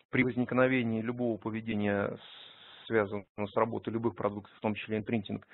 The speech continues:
не соответствующим описанному в документации, оформлять кейс в службу технической поддержки ClickSupport, и они уже смогут вам задать правильную последовательность вопросов,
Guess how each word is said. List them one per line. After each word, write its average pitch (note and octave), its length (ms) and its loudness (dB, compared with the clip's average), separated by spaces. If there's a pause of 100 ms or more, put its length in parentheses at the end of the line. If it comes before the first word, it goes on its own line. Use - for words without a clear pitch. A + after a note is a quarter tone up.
(240)
не C#3 220 10
соответствующим B2 720 6
описанному A2+ 440 -2
в A2+ 40 -4
документации, C3+ 640 0
оформлять A2+ 440 0
кейс G#2+ 240 -4
в - 60 -16
службу G2+ 260 -10
технической - 480 -8
поддержки A2 460 -2
ClickSupport, C3+ 540 0 (520)
и A#2 300 4
они A2 380 8
уже A#2+ 180 2
смогут A#2 320 0
вам A2 100 2
задать A2 240 2
правильную G#2 380 8
последовательность - 1000 -4
вопросов, B2 440 0